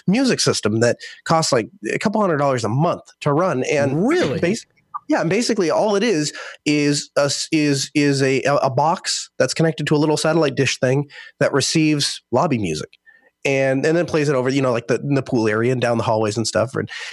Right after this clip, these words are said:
Speaker 1: and so, um, and he, he asked me, he said, "Can you think of a way that we could set this up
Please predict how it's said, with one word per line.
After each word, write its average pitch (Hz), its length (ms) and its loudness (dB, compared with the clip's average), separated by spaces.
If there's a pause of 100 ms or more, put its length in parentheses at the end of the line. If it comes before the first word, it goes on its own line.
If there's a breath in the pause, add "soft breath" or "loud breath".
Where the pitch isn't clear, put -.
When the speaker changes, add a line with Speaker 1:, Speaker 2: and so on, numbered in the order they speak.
Speaker 1:
and 160 160 2
so, 160 400 0
um, 131 440 2 (340)
and 147 240 2
he, 156 300 0
he 160 120 0
asked 180 160 -2
me, 180 60 2
he 139 60 2
said, 143 180 0 (140)
"Can 147 100 2
you 185 100 4
think 202 280 0
of 170 100 2
a 165 40 4
way 147 420 2 (240 loud breath)
that 98 80 2
we 151 100 2
could 143 140 0
set 160 200 0
this 151 200 -2
up 135 180 0